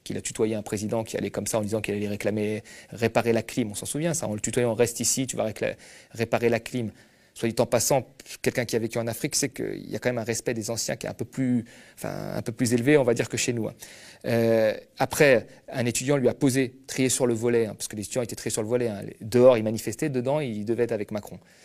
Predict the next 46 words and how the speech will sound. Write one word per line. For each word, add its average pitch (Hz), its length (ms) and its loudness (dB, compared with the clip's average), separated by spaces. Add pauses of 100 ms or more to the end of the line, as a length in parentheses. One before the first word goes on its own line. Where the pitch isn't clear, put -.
(140)
Et - 60 -8
ceux 127 140 0
qui 123 80 -2
étaient 117 140 2
dedans, 117 280 4
il - 20 4
y 139 40 2
en 110 100 0
a - 100 -4
un 156 80 2
qui 139 80 -2
a 120 60 2
eu - 20 2
le 110 80 0
courage 147 300 0
de 123 60 -4
poser 117 160 -8
cette 110 120 -8
question 120 300 -6
du 107 80 -4
franc 139 200 0
C 120 200 2
F - 80 -2
A 135 40 6
et - 20 6
de 117 40 0
la 104 60 -2
souveraineté 120 420 -4
monétaire. 117 500 2 (280)
Macron, 123 260 -4
il 143 80 0
dit, « 135 80 2
Est-ce 127 80 -2
qu'il 160 120 -4
y 156 40 0
a - 20 2
un 143 80 0
économiste 143 500 2
dans 123 80 2
la 120 100 2
salle ? » 113 320 2 (540)
Il 117 40 -6
dit 120 100 -4
ça, 123 240 0
genre, 143 240 6
la, 135 60 4